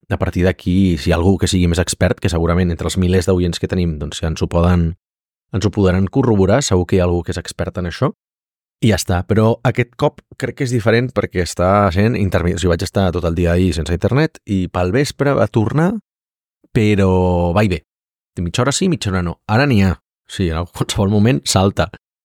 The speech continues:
internet i em quedo aquí parlant el no res,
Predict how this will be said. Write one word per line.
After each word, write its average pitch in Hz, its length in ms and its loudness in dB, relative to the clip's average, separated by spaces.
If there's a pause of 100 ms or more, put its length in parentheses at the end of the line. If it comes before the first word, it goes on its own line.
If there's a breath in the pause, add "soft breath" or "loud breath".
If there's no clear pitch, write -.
(180)
internet 98 600 0
i 90 160 2
em 82 120 -4
quedo 95 160 0
aquí 123 160 0
parlant 101 640 0 (840)
el 92 100 0
no 92 100 2
res, - 300 -6